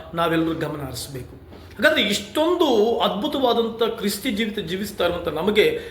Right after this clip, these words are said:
ಯಾಕೆ ಇಷ್ಟೊಂದು ಶ್ರಮೆಗಳು, ಇಷ್ಟೊಂದು ಸಂಕಟಗಳು? ಯಾಕೆಂದ್ರೆ ಈ ದೇಶದ, ಈ ನೆಲದ ಕಾನೂನು, ಈ ನೆಲದ ಸಂವಿಧಾನವನ್ನ ಪೂರ್ಣ ಅರ್ಥ ಮಾಡಿಕೊಳ್ಬೇಕು. ಮತಾಂತರ, ಮತಾಂತರ, ಮತಾಂತರ, ಇದನ್ನು ಕೇಳಿಸ್ಕೊಂಡು ನನಗೆ ಬಹಳ, ಆ,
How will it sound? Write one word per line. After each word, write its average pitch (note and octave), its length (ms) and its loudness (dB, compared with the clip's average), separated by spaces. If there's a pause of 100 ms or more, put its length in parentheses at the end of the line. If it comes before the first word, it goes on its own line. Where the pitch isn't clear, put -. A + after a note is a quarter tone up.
(120)
ಯಾಕೆ A3 360 4
ಇಷ್ಟೊಂದು G3+ 440 2
ಶ್ರಮೆಗಳು, E3+ 680 -2
ಇಷ್ಟೊಂದು F3+ 540 -4
ಸಂಕಟಗಳು? D#3+ 600 -2 (340)
ಯಾಕೆಂದ್ರೆ E3+ 380 0
ಈ D#3+ 100 -2
ದೇಶದ, F#3+ 600 2 (180)
ಈ E3+ 120 0
ನೆಲದ F3+ 380 4
ಕಾನೂನು, E3+ 720 0
ಈ D3 140 -6
ನೆಲದ G3+ 420 4
ಸಂವಿಧಾನವನ್ನ D#3+ 720 -2 (360)
ಪೂರ್ಣ E3+ 260 2
ಅರ್ಥ C#3+ 240 -4
ಮಾಡಿಕೊಳ್ಬೇಕು. A#2+ 720 -10 (1300)
ಮತಾಂತರ, B3 600 4
ಮತಾಂತರ, G#3 600 2
ಮತಾಂತರ, E3 460 -4
ಇದನ್ನು D#3+ 220 -2
ಕೇಳಿಸ್ಕೊಂಡು A#3 600 4
ನನಗೆ D#3 260 -2
ಬಹಳ, D3+ 320 2 (540)
ಆ, D#3+ 40 -2